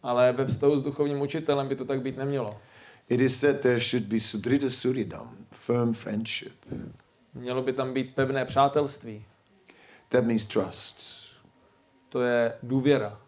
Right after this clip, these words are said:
Speaker 2: A relationship of trust is what is needed.
Speaker 1: Vztah na základě důvěry, to je potřeba.
Speaker 2: So, uh, let us somehow or other take shelter of that relationship.
Speaker 1: Tak využijme tohoto vztahu.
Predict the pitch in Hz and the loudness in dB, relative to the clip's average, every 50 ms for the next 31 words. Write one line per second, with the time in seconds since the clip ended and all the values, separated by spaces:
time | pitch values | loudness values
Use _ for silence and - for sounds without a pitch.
0 | - _ _ - 104 101 101 95 95 101 98 101 113 113 - - - - 127 - | -20 _ _ -2 0 2 2 2 2 0 0 0 -2 -6 -6 -8 -8 -8 -10 -10
1 | - - - 139 123 120 - - - - - - - - - - - 104 107 104 | -10 -12 -10 -10 -12 -12 -12 -16 -16 -16 -14 -14 -12 -12 -12 -12 -12 -12 -14 -16
2 | - - - - - - _ - - - - - - - - 151 151 - 131 127 | -16 -18 -20 -20 -20 -20 _ -20 -20 -20 -20 -20 -8 -2 0 0 0 0 -4 -2
3 | 117 135 131 131 131 135 135 131 131 120 127 135 131 139 147 127 117 107 104 - | 2 4 4 4 4 2 0 0 0 2 2 2 2 2 2 2 2 -2 -4 -4
4 | 120 117 - 113 - 123 104 104 107 104 101 107 - _ _ _ _ _ _ _ | -6 -6 -6 -8 -10 -10 -10 -10 -10 -12 -14 -16 -18 _ _ _ _ _ _ _
5 | - - _ _ _ _ _ _ _ _ _ _ - - - 104 107 110 110 107 | -20 -20 _ _ _ _ _ _ _ _ _ _ -8 -2 2 6 6 8 8 8
6 | 107 104 - - - - - _ - - 90 90 98 104 101 117 113 - - 117 | 6 4 0 -6 -14 -20 -20 _ -10 -8 -6 -2 -2 0 0 0 -2 -4 -4 -2
7 | 110 110 110 110 107 104 104 101 101 107 110 104 95 101 117 127 - - _ _ | -2 0 2 2 4 4 6 6 6 6 4 2 0 -2 -4 -4 -8 -14 _ _
8 | - - _ _ _ _ _ _ _ _ - - 113 104 - - - 165 165 185 | -20 -20 _ _ _ _ _ _ _ _ -2 -2 -2 0 0 0 0 2 0 0
9 | - 113 104 101 98 101 98 95 - - - 90 90 85 78 - - - - - | 0 0 0 0 -2 -4 -6 -6 -6 -8 -8 -8 -8 -10 -10 -12 -12 -12 -14 -14
10 | - - - - - - - - - - - _ _ - 113 123 113 131 135 156 | -14 -14 -14 -16 -18 -20 -20 -20 -20 -20 -20 _ _ -12 -10 -4 -2 -2 0 2
11 | 156 143 147 151 135 131 120 113 117 113 113 113 117 107 - - 117 113 110 104 | 2 2 2 2 2 0 0 0 -2 -2 0 -2 -2 -4 -4 -6 -6 -4 -4 -6
12 | 107 | -8